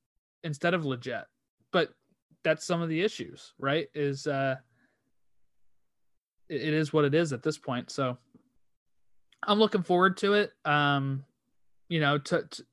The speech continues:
the day, w-, look, here's the thing. If people are waiting for a reaction to the U S A Costa Rica match, uh,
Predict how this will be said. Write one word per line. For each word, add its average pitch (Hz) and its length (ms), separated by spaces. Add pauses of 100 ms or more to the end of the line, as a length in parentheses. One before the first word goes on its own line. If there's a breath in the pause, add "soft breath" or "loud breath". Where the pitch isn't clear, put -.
(160)
the 156 140
day, 214 500
w-, - 280
look, 175 240
here's 185 200
the 170 60
thing. 143 140
If 139 80
people 247 260
are 208 80
waiting 180 260
for 175 140
a 160 40
reaction 151 640 (580)
to 156 80
the 143 100
U 147 120
S 143 140
A 143 140
Costa 143 320
Rica 139 280
match, 151 380 (440 soft breath)
uh, 135 420